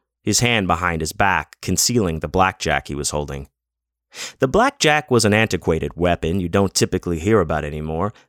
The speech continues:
but that was why he liked it so much. It made him feel like he was being original by attempting to revive a fad in nineteenth century weaponry.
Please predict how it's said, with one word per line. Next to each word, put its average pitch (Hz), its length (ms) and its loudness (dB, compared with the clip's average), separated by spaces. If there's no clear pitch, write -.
but - 120 -6
that 180 160 -2
was - 180 -2
why 147 160 2
he 127 60 6
liked 123 300 2
it - 80 -4
so 69 180 -2
much. 67 400 -12
It 143 120 4
made 208 180 2
him 185 80 6
feel 180 300 4
like 123 160 2
he 127 80 0
was 107 160 2
being 113 320 4
original 95 520 2
by 76 160 -2
attempting 90 440 -4
to 82 220 0
revive 87 440 2
a 80 80 -4
fad 92 560 0
in 71 160 -8
nineteenth 85 440 -4
century 82 420 -2
weaponry. 71 600 -6